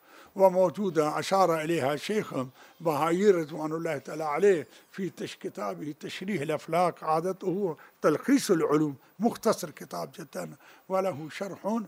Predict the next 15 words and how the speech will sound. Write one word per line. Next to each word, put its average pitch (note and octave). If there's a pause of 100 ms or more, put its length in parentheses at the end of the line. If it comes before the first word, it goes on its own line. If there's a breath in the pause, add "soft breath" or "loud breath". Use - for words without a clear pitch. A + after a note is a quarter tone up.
(320 soft breath)
هذا F#3+
أكثر F#3
من F3
شرع G#3+
الذي E3+
أنا G#3 (1000 soft breath)
شايف G#3+
في F#3
خادمكم G3
هو E3+ (300 soft breath)
تصريح G3
الأفلاك، G#3 (260 soft breath)
شرح A3 (120)
تشريح F#3+ (460 soft breath)
الأفلاك. -